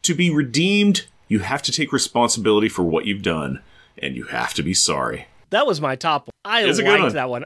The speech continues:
Speaker 2: It was very cutting. It was very
Speaker 1: <laughs>
Speaker 2: in your face. Yeah. Yeah, I like that one a lot. I,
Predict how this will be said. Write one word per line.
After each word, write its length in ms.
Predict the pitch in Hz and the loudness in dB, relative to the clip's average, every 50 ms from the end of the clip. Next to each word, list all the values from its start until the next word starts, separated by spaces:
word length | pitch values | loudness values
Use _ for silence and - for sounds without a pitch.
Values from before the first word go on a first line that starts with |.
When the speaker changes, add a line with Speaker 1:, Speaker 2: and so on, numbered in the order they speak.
| - 214 | -2 0
Speaker 2:
It 200 | 226 285 339 - | 0 0 0 2
was 220 | 196 180 160 135 | 0 0 0 0
very 500 | 131 127 127 135 170 175 175 165 156 143 | -4 -10 -6 -2 0 2 2 2 2 0
cutting. 400 | 127 - - 151 143 135 135 131 147 | -4 -4 -4 -2 -2 -2 -2 -2 0
It 120 | 180 190 | 2 4
was 180 | 190 175 151 127 | 4 4 2 0
very 720 | 127 127 127 131 160 156 156 156 156 147 143 139 135 - - | -6 -10 -6 -2 0 2 2 4 4 4 4 2 2 2 2
Speaker 1:
<laughs> 260 | - 139 135 135 - | 2 2 2 2 2
Speaker 2:
in 380 | 135 127 135 220 214 226 226 196 | 0 0 2 4 4 4 4 4
your 180 | 190 170 165 | 2 0 0
face. 580 | 147 - - 151 143 143 143 135 - - - - - _ _ _ - | -2 -2 -2 0 0 0 0 -2 -4 -6 -8 -10 -14 _ _ _ -4
Yeah. 420 | 151 151 147 147 143 135 131 120 - _ _ _ - | -2 0 2 2 2 0 -2 -4 -6 _ _ _ -8
Yeah, 120 | 160 156 151 | -4 -2 0
I 120 | 151 175 | 0 0
like 260 | 185 180 175 165 151 | 0 0 -2 -2 -2
that 140 | - 170 147 135 | -2 -2 -2 -2
one 140 | 139 131 | -2 -4
a 40 | 120 | -2
lot. 260 | 107 117 113 110 120 | -2 -4 -4 -4 -4
I, 240 | - 165 185 214 - | -4 -2 -4 -4 -4